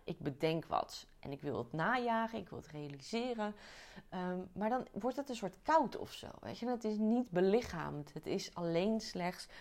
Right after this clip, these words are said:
een idee vanuit mijn geest. En ik wil intenties zetten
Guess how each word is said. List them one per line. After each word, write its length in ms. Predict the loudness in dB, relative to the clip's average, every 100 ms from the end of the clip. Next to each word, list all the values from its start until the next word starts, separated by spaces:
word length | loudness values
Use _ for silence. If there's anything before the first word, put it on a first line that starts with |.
| -14
een 160 | -6 -6
idee 520 | -2 0 6 6 4 -2
vanuit 460 | -8 0 4 4 2
mijn 140 | -6
geest. 680 | 0 6 6 4 -4 -6 -12 -16 -16 -14 -8
En 440 | 2 4 4 2 -6 -20 _ -2
ik 160 | 0
wil 480 | 4 4 6 4 -2 -12 -20 -10
intenties 720 | -6 -2 2 2 0 -4 -2
zetten 500 | -2 -2 -4 -6 -6